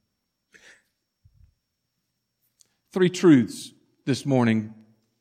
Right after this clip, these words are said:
seeking to answer that question.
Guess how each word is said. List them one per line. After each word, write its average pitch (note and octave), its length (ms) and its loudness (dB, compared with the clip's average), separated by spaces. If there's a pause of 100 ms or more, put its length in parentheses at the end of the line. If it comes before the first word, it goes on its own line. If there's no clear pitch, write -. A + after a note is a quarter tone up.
seeking C3+ 520 -2
to A2+ 440 -2
answer C3 800 -2 (1700)
that A#2 280 -6
question. F#2+ 600 -10